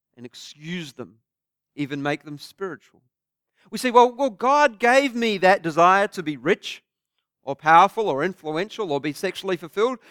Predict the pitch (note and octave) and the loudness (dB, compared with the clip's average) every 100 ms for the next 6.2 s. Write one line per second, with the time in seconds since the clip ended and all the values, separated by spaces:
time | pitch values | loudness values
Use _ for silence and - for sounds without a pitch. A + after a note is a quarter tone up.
0 | _ - - C#4 D#4 D#4 D4 C#4 - C4 | _ -14 -6 2 4 4 -2 -6 -10 -12
1 | B3 A#3+ A3 - C#4 C4+ C4 B3 G3+ F#3 | -6 -6 -6 -12 -10 -8 -8 -10 -10 -4
2 | G3 G3 F#3+ G3 F#3 F#3+ F#3+ G3 G3 F#3+ | -2 -2 0 2 2 2 0 0 -2 -4
3 | _ _ B3 - E4 D4+ D3 G#2+ _ _ | _ _ -14 -6 -2 -2 -4 -8 _ _
4 | _ _ _ _ _ _ _ _ _ _ | _ _ _ _ _ _ _ _ _ _
5 | _ _ _ _ _ - C#3+ F3 F3 F#3+ | _ _ _ _ _ -18 -2 2 4 6
6 | F#3 G3 | 6 2